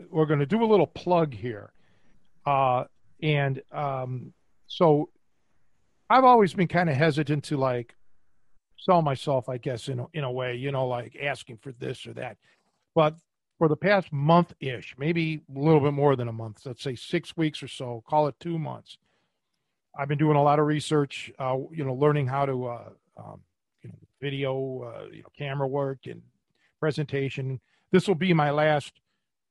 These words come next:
uh, show coming from this room, my home gym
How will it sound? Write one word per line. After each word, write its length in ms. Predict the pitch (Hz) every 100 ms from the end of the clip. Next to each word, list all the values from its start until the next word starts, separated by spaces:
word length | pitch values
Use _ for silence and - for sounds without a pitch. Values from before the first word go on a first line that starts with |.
| _ _ _ _ _ 156 -
uh, 200 | 127 117 123 _ _ 123 - _ _ _ _
show 380 | - - 190 147
coming 300 | - 160 143
from 160 | 139 143
this 180 | 131 131
room, 440 | 151 135 117 123 -
my 140 | 127 120
home 240 | 160 143
gym 360 | - 151 147